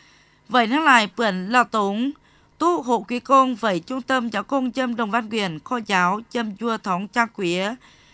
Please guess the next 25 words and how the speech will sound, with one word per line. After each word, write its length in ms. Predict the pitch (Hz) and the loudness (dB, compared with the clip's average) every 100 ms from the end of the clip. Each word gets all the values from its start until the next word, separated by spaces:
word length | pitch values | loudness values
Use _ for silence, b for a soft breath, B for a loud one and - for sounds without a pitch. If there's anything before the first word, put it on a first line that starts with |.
| b b | b b
Giả 160 | - 226 | 0 0
xe 360 | - 277 269 269 | 2 0 2 0
chính 280 | 240 226 | -4 -4
hao 180 | 254 302 | 0 0
mắc 180 | 311 349 | -2 -2
cảnh 300 | 269 220 175 - | -2 -2 -4 -6
cháu 160 | 196 | -8
tu 260 | 185 302 311 | -4 -4 -4
can 320 | - 233 226 | 2 2 2
thủ 160 | 220 185 | -8 -6
tướng 260 | 196 196 | -6 -6
chính 260 | 208 220 240 | -6 -8 -6
phủ 280 | 247 196 165 - | -4 -2 -4 -6
chê 200 | 220 214 | -6 -6
quyết 180 | - 294 | -6 -6
định. 340 | 233 214 185 b b b b | -2 -2 -4 b b b b
Nhật 180 | 240 240 | -4 -2
xin 260 | 302 269 262 - | -2 -2 -4 -4
chua 240 | 339 302 - | -2 -2 -2
pé 260 | 285 320 277 | -2 -2 -4
hưng 240 | 214 240 | -4 -4
chập 160 | 220 190 | -4 -4
lụa 180 | 190 170 | -2 -4
khoi 240 | - 226 | -2 -4
xuân. 440 | - 262 269 277 | -2 -4 -4 -4